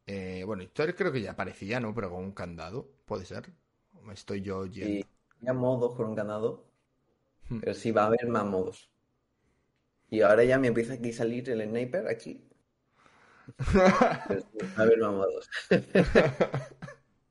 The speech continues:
Speaker 1: El, vale, volviendo al tema de los videojuegos, ¿vale? Volviendo al tema de los videojuegos, volviendo a temas de,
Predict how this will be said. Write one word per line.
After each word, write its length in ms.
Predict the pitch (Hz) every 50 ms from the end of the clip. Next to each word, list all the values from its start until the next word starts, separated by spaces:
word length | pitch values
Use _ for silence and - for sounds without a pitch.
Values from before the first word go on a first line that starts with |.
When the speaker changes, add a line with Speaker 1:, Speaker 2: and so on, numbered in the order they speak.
| _ _ - - - 139 135 127 - 135 139 131 107 - _ _ _ _ _ _ - - - - - - -
Speaker 1:
El, 1040 | - 151 151 151 147 147 143 139 139 135 127 127 127 123 120 117 110 110 101 98 - _ _ _ _ _ - - - _ _ _ _ _ _ _ _ _ _ _ -
vale, 260 | 147 147 127 113 - -
volviendo 420 | 143 151 165 165 170 196 208 214
al 80 | 202 180
tema 160 | 185 170 156
de 60 | 147
los 120 | 143 131 135
videojuegos, 460 | 131 117 110 - 117 104 101 101 104
¿vale? 240 | 131 139 127 117 - - _ _ _ _ _ _ _ _ _ _ _ -
Volviendo 260 | - 139 151 156 170
al 100 | 170 160
tema 160 | 156 160 156
de 60 | 151
los 120 | 143 143 135
videojuegos, 460 | 143 135 131 127 156 165 170 170 165
volviendo 280 | 147 139 143 147 151 147
a 80 | 139
temas 420 | 147 147 139 135 131 131 123 120 117
de, 1120 | 123 123 120 117 117 113 110 110 107 104 101 101 98 98 95 95 95 92 90 78 -